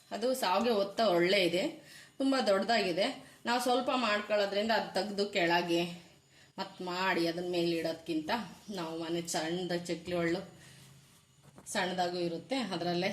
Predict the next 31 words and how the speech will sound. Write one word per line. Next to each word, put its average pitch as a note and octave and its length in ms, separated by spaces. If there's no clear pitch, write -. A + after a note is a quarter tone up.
ಸ್ವಲ್ಪ E3+ 260
ಎಲ್ಲ F3 100
ಮಾಡ್ಕೊಳ್ಳೋಣ D#3+ 560
ಅಂತ E3+ 100
ಅದರಲ್ಲೇ D#3+ 280
ತೋರಿಸ್ತೀನಿ. D#3 540
ಇವಾಗ D#3 180
ಬರ್ರಿ E3+ 240
ನಾನು E3 220
ಹಬೆಗೆ E3+ 320
ನೀರಿಡ್ತೀನಿ. F3 680
ನಾವು A#4 240
ಈ - 40
ಬಾಣಲಿನ A#3+ 440
ನೀಟಾಗಿ C4 400
ವಾಶ್ A3+ 320
ಮಾಡಿ A3+ 240
ಇಟ್ಕೊಳ್ಳೋಣ, A3 360
ಯಾಕೆಂದ್ರೆ C4+ 400
ಇದನ್ನ C#4 220
ನಾವು C4 160
ದಿನನಿತ್ಯನೂ C4+ 580
ಬಳಸೋದಿಲ್ಲ, G#3+ 520
ಯಾವಾಗೋ C4+ 320
ಒಂದ್ಸರಿ B3 420
ಬಳಸ್ತೀವಿ. G3+ 460
ಅದಕ್ಕೋಸ್ಕರ G#3 600
ಅದನ್ನ G3 260
ನೀಟಾಗಿ F#3 300
ಕ್ಲೀನ್ G3 300
ಮಾಡ್ಕೊಂಡು F#3+ 440